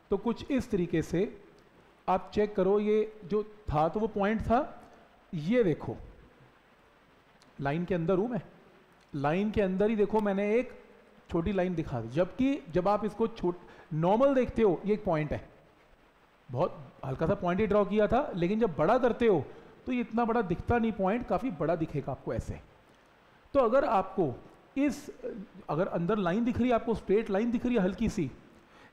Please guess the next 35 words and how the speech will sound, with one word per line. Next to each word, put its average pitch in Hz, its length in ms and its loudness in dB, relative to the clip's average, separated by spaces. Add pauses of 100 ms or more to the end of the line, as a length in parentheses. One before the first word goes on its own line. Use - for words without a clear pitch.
(120)
इसकी 294 380 2
स्लोप 233 420 2
निकालनी 185 520 2
है, 208 80 0
तो 208 80 2
आप 226 200 2
अंदर 196 280 0
ही 226 80 0
अंदर 196 220 -2
एक - 160 -6
ट्रायंगल 196 480 0
ऐसे 165 260 -2
ड्रॉ 151 200 0
करोगे, 123 360 -4
कुछ - 240 -8
इस 247 200 -2
तरीके 151 300 -2
से 208 340 -4 (640)
आप 185 200 2
एक 226 180 0
ट्रायंगल 202 380 2
ड्रॉ 175 220 2
करोगे, 156 320 0
कुछ 175 220 -4
ऐसे, - 400 -4
ये 160 200 0
रहा, 113 120 -2 (1300)
राइट? 180 260 0 (2250)
तो 196 300 0 (160)
यहाँ 160 300 0
पर 190 120 0
एक 202 140 -2
लाइन 165 220 -2
ड्रॉ 180 180 2
करो 202 300 0